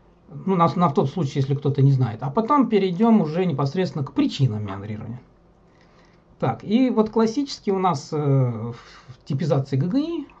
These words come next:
так вот основная типизация, ну такая законная, там выделено две схемы деформации, связанные с извилистостью. Это слева называется ограниченное меандрирование, справа называется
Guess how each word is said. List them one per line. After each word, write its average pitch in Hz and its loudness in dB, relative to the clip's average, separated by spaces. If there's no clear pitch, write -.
так 139 -4
вот 131 -4
основная 196 -2
типизация, 196 -6
ну 139 -4
такая 135 -4
законная, 220 0
там 226 0
выделено 175 0
две 143 0
схемы 120 -4
деформации, 240 -2
связанные 185 0
с - -4
извилистостью. 170 -4
Это 131 -2
слева 139 -2
называется 131 0
ограниченное 247 -2
меандрирование, 190 0
справа 147 2
называется 123 -4